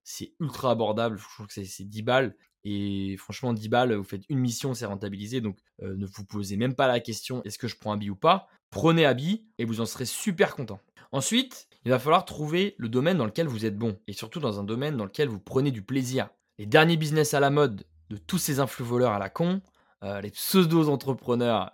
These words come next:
euh, qui ne vendent que des formations, leurs formations ne vont pas vous rendre riche. Pourquoi ? Parce que déjà, moi, euh,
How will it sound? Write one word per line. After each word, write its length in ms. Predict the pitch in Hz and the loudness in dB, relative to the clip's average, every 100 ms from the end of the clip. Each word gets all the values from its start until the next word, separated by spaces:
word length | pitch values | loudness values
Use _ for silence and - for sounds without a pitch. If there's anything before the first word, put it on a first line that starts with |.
| - - - - - | -14 -20 -20 -20 -10
euh, 280 | 90 90 92 | -6 -4 -6
qui 380 | - 110 113 117 | -8 -4 -2 0
ne 140 | 117 | 0
vendent 300 | 113 117 101 | 2 0 0
que 100 | 190 | 2
des 160 | 175 139 | 2 2
formations, 600 | 147 117 113 - 165 202 - | 2 0 -2 -4 -4 -6 -8
leurs 180 | 110 - | -10 -4
formations 480 | 131 123 110 156 | -4 -2 -4 -4
ne 40 | 120 | -4
vont 120 | 98 | -6
pas 180 | - 143 | 0 0
vous 160 | 113 | 0
rendre 160 | 104 101 | -2 -4
riche. 400 | 90 - - - - | -8 -12 -14 -16 -18
Pourquoi ? 260 | 104 107 | -6 -6
Parce 140 | - - | -6 -12
que 80 | |
déjà, 200 | 92 110 | -4 -4
moi, 260 | 90 85 | -2 -6
euh, 40 | 78 | -10